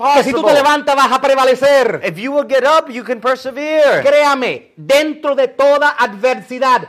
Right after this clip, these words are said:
Speaker 1: Dios ha escondido una semilla de oportunidad y bendición si tú la puedes encontrar.
Speaker 2: Believe me, in the essence of every adversity, there's a seed that God has for you to change it for a new opportunity.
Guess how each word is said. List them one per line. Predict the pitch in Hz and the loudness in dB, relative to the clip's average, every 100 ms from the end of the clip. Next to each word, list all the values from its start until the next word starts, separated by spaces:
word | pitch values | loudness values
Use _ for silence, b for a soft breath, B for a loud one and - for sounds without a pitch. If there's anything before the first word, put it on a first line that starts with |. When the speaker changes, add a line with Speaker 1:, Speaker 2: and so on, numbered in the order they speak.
| - | -14
Speaker 1:
Dios | 143 220 277 - - | -10 0 0 0 -6
ha | 220 262 | -2 0
escondido | 240 - 247 233 233 262 277 254 254 - | -2 -4 -2 -2 -4 -8 -2 0 0 -4
una | 285 320 302 247 | -8 -4 -2 -4
semilla | - 226 220 294 302 285 | -4 -8 -6 -6 -4 0
de | 269 | 2
oportunidad | 269 262 254 - 277 269 269 262 | 2 0 -2 -2 -8 -4 0 0
y | 254 | 0
bendición | 240 233 240 - 277 233 B B | -4 -4 -14 -2 -2 -2 B B
si | - 240 | -14 -14
tú | - - 320 | -10 -6 -2
la | 277 240 - | -2 -4 -2
puedes | 302 285 277 247 | 2 2 2 -2
encontrar. | 247 240 240 240 220 135 | -4 -6 -4 -2 -2 -4
Speaker 2:
Believe | - 226 226 254 247 | -4 -4 -4 -6 -6
me, | 254 | -6
in | 226 | -6
the | 226 147 - _ | -8 -12 -20 _
essence | 226 247 - 233 196 | -4 -4 -4 -10 -8
of | 190 | -2
every | 214 226 220 | -2 -2 -2
adversity, | 196 160 170 240 247 214 202 | -2 -4 -2 -2 -2 -8 -6
there's | 196 185 | -6 -6
a | 180 | -10
seed | - - - 254 240 | -14 -18 -14 -10 -4
that | 208 175 | -4 0
God | 208 190 - | -2 -2 -6
has | 220 226 220 | -4 -4 -4
for | - | -12
you | 208 196 | -14 -14
to | 175 | -18
change | - 226 226 202 | -18 -12 -10 -12
it | 202 | -10
for | 196 | -10
a | |
new | 185 208 | -8 -4
opportunity. | 190 190 175 - 220 208 165 98 | -2 -4 -10 -12 -12 -12 -14 -16